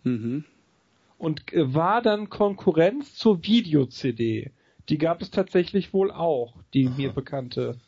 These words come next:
Speaker 2: Alles Formate, liebe Kinder da draußen, mit denen ihr euch nicht aufhalten müsst.
Speaker 1: <laughs> Ja.
Speaker 2: Achtundsiebzig war Markteinführung der Laserdisc.
Speaker 1: Achtundsiebzig schon? Mhm,
Speaker 2: Ja.
Speaker 1: okay.
Speaker 3: Wow.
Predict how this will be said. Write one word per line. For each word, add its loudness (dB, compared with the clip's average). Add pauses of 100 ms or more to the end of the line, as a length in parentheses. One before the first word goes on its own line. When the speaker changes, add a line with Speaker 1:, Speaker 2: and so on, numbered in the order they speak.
(1160)
Speaker 2:
Alles 2
Formate, 4
liebe 4
Kinder 2
da 4
draußen, 0 (100)
mit 2
denen 0
ihr 2
euch 2
nicht 4
aufhalten 2
müsst. -6
Speaker 1:
<laughs> -6 (2250)
Ja. 4
Speaker 2:
Achtundsiebzig -2
war 0
Markteinführung -2
der -4
Laserdisc. -8 (1400)
Speaker 1:
Achtundsiebzig -6
schon? -6 (580)
Mhm, -4
Speaker 2:
Ja. -6 (240)
Speaker 1:
okay. -10 (260)
Speaker 3:
Wow. -12